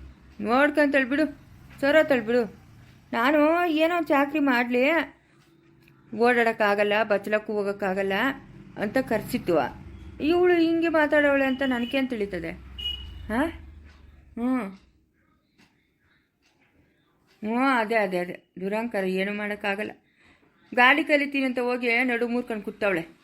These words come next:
ಅದಕ್ಕೆ ಚಾಕ್ರಿ ಮಾಡಲಿ ಅಂತ ನಾನು ಕರ್ಸಿದ್ದು. ಬೇಜಾರು ಮಾಡ್ಕೊಂಬೇಡ ನೀನು ಗೌರಿ, ಬೇಜಾರು ಮಾಡ್ಕೊಂಬೇಡ.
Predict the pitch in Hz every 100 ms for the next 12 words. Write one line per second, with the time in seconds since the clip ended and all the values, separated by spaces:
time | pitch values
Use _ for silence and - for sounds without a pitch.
0 | _ _ _ - 233 285 277 285 320 311
1 | 269 285 285 269 247 254 262 269 262 226
2 | 226 240 226 - 202 196 254 - _ _
3 | - - _ - - - 202 277 302 359
4 | 381 349 330 339 349 330 294 269 254 311
5 | 262 247 254 294 359 349 _ _ _ -
6 | 226 240 294 269 254 269 254